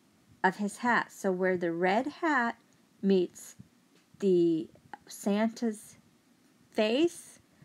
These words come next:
right on the border there where the two colors meet,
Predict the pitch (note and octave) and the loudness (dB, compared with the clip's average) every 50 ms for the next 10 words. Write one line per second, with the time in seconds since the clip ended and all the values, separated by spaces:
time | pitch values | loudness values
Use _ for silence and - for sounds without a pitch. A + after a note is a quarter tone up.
0 | - _ _ _ - G3 G#3+ A#3 B3+ C#4+ D4 D4 D4 C4+ A#3 - C4+ C4+ C4+ C4+ | -20 _ _ _ 0 2 2 2 2 2 0 0 0 0 0 0 0 2 2 2
1 | C4 B3 A3 G#3 F#3+ F#3+ F3+ F3+ F3 F3+ F3+ F3+ - - B3 A#3+ - - - A3 | 0 0 0 0 0 0 0 0 0 -2 -2 -4 -2 -4 -4 -4 -4 -4 -4 -2
2 | A3+ A3 A3 G#3 - - G#3 G3+ G#3 A3 C4+ D4 - | -2 -2 -4 -6 -6 -2 0 2 2 2 0 -2 -6